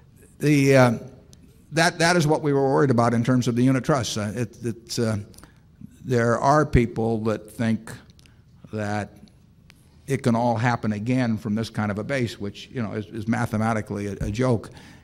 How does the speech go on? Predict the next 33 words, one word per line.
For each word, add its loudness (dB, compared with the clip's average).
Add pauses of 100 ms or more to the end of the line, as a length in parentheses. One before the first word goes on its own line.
(200)
And -4
Charlie 0
and 2
I 2
would -4
settle -2
for -6
one -2
whole -4
lot -6
less, -6 (360)
you -6
know, -4
right -2
today. -2 (540)
Uh, -2 (680)
and -2 (1400)
we 2
have 4
done 2
everything 2
we 2
can. 0 (920)
I 0
mean, 2
it, -4
all, 0
if, -4
if -4
we 2
hadn't 4
done 4
this, 2